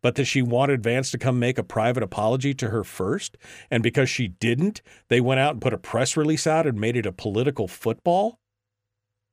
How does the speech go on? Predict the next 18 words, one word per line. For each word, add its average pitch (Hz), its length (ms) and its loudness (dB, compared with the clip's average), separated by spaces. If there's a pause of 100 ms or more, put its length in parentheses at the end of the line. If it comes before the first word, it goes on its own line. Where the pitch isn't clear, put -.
(340)
That's - 340 -6 (240)
just, - 360 -10 (2250)
that's - 140 -6
just 78 380 -10
dumb. - 400 -10 (880)
That's 170 220 -6
just 139 260 -6 (960)
dumb. 98 500 2 (3000)
Um, 98 560 0
Dibert 131 380 2
said 127 220 0
that 117 100 -6
the 113 80 -2
violence 127 380 0
against 117 340 -4
anyone 151 400 2
is 90 140 -8
horrible. 92 500 -6